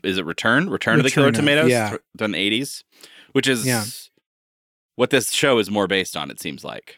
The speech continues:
Speaker 2: Yeah. No, re-, the, the Killer Tomatoes thing is, is also, is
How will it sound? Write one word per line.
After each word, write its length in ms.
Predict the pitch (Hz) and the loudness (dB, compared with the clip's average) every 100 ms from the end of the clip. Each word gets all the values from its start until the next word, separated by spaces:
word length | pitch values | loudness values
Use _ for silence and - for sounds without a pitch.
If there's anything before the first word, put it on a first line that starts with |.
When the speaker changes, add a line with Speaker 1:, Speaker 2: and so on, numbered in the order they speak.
| - | -10
Speaker 2:
Yeah. 640 | 156 180 208 151 113 110 _ _ - - 196 | -2 2 2 2 0 -6 _ _ -20 -6 4
No, 140 | 202 | 6
re-, 200 | 185 180 - _ | 6 2 -2 _
the, 260 | 160 180 170 143 | 0 4 4 4
the 240 | 165 160 - | 0 0 -2
Killer 220 | - 277 | 0 0
Tomatoes 440 | 240 185 180 190 160 | 2 2 4 4 4
thing 200 | 160 147 | 0 2
is, 200 | 131 - | 0 -2
is 200 | 147 143 | -4 -2
also, 360 | 139 - 131 | -2 0 -4
is 380 | 123 135 127 - | 0 -2 -2 -6